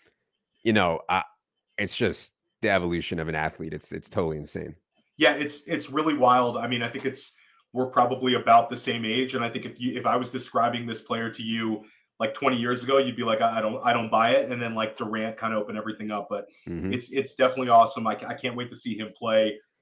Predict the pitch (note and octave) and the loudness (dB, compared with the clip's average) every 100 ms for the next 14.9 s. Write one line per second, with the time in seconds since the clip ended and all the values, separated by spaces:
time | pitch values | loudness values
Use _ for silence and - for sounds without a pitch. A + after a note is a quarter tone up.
0 | - B2+ B2 B2 A#2 A#2 A2+ - B2 A#2+ | -2 2 2 4 4 4 2 -4 -4 -2
1 | D#3+ F3+ F#3+ D#3 C#3 B2+ - C3+ C3 C3 | -2 2 2 2 -2 -6 -2 2 4 2
2 | A2+ A#2 - G#2+ B2 A#2+ A#2+ B2 B2 B2 | -4 -6 -6 -6 -4 -4 0 0 0 -4
3 | _ _ - - B2 A#2 A#2+ A2+ A2+ A2+ | _ _ -12 -6 -2 0 -2 -2 -4 -4
4 | - B2 A#2 A2 A2 A2 A2+ A2+ B2 A#2 | -4 -2 0 -2 -2 -4 -4 -4 0 2
5 | A#2 A2 _ _ _ B2 B2+ B2 A#2+ A#2 | 2 -2 _ _ _ -8 -2 0 2 0
6 | A2 B2 A2 - A#2 A#2 A#2 A#2 A2+ A2+ | -6 -8 -10 -6 -4 -4 -4 -4 -6 -10
7 | G#2 B2 B2 A2+ A2 B2 A2+ G#2+ A2 - | -8 -4 -4 0 0 -2 -6 -10 -8 -4
8 | A#2 G#2+ - A#2 - G#2+ A#2 - - G2+ | -4 -4 -4 -6 -6 -8 -8 -10 -10 -10
9 | G#2 G2+ G3 - A#3+ G#2+ - _ - - | -8 -8 -12 -12 -8 -8 -10 _ -20 -16
10 | A2 A2 B2+ G#2 - - - _ _ D#3 | -16 -6 -6 -6 -12 -20 -20 _ _ 4
11 | - D#3+ D#3 E3+ - A3+ C4+ A3+ D#3+ - | 6 6 6 4 4 4 2 0 -2 -2
12 | - D#3+ E3 F3+ A#3 B2 F#3+ C3+ C3+ C#3 | -6 -2 2 4 4 2 2 4 4 2
13 | B2+ C3 B2 A#2 A#2+ B2 A#2+ A#2+ A2+ A2 | -4 -2 -2 -4 -4 -6 -2 -2 0 0
14 | A2 A#2 A2+ G#2+ A2+ A2+ A2 A#2 A2 | -2 -4 -4 -4 0 0 0 -2 -2